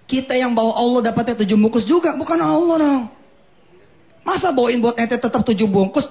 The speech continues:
orang yang bawa duit tujuh bungkus. Kenapa jadi yang bawa Allah tetap tujuh bungkus? Masa iya begitu? Nggak, Allah mengasih lebih, more, lebih.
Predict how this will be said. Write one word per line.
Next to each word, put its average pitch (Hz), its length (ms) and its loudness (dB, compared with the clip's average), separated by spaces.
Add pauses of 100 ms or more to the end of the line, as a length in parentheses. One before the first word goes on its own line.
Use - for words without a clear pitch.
orang 277 340 0
yang 269 60 4
bawa 233 240 2
duit 196 280 2
tujuh 190 200 -2
bungkus. 254 480 2 (320)
Kenapa 277 400 0
jadi 233 320 0
yang 220 80 2
bawa 214 280 0
Allah 208 240 0
tetap - 240 -4
tujuh 185 200 0
bungkus? 381 600 0 (320)
Masa 302 440 -2
iya 190 160 0
begitu? 156 400 0
Nggak, 208 400 -8
Allah 185 280 -2
mengasih 175 400 -4
lebih, 160 280 -2
more, 190 600 -2
lebih. 185 560 -2